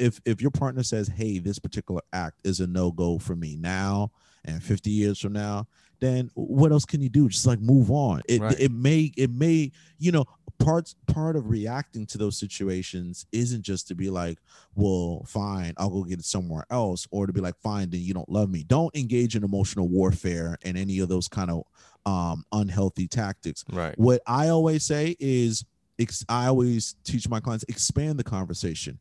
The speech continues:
Speaker 2: Mm-hmm.
Speaker 1: "Okay, I really appreciate you, like, letting me know that that's a no-go, both
Speaker 2: Right.
Speaker 1: now and down the lo-,
Speaker 2: Right.
Speaker 1: line.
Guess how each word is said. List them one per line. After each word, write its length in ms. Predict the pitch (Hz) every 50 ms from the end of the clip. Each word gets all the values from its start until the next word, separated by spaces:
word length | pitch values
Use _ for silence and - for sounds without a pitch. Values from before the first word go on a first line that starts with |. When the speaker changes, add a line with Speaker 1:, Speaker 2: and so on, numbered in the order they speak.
| _ _
Speaker 2:
Mm-hmm. 180 | 95 95 92 90 -
Speaker 1:
"Okay, 440 | 175 - - 143 127 127 143 147 - _ _ _ _ _ _ _ -
I 120 | 117 120 123
really 260 | 120 123 123 117 117
appreciate 580 | 110 107 110 104 - - 110 101 98 - -
you, 160 | - 101 95 95
like, 240 | 92 92 90 82
letting 220 | 92 98 95 92 90
me 80 | 92
know 180 | 90 92 90 90
that 180 | 85 87 87 -
that's 240 | - 95 90 - -
a 40 | 95
no-go, 480 | 90 85 82 85 82 82 76 64 60 65 -
both 140 | - 101 98
Speaker 2:
Right. 100 | 80 82
Speaker 1:
now 240 | 101 98 98 95 92
and 80 | 90
down 200 | 87 90 87 87
the 80 | 85 87
lo-, 280 | 82 76 69 60 - -
Speaker 2:
Right. 120 | - 90 80
Speaker 1:
line. 260 | 107 92 80 78 80